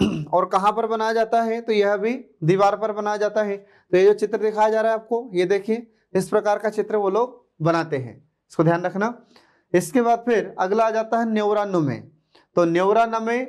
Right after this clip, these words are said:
ये कहाँ का चित्र है, ये बघेलखंड की लोक चित्रकला है, इसको याद रखना।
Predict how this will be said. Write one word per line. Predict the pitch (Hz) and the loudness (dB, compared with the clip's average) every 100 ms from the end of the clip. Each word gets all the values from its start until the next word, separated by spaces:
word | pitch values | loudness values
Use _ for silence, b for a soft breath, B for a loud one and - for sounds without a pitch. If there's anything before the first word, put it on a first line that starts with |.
| - | -2
ये | 190 | 0
कहाँ | 214 208 190 220 | 0 0 -2 -2
का | 233 | -4
चित्र | 233 226 240 | -4 -4 -2
है, | 220 247 262 b b 175 | -2 -6 -10 b b 0
ये | 196 208 170 165 | 4 4 2 -2
बघेलखंड | 185 202 226 220 208 | -2 0 -2 -4 -6
की | 202 220 | -4 -4
लोक | 208 208 | -2 -4
चित्रकला | 202 208 214 208 | -4 -2 0 0
है, | 220 233 | 0 -2
इसको | 208 - | -4 -2
याद | 185 190 | 0 0
रखना। | 202 196 220 233 _ | -2 -4 -4 -4 _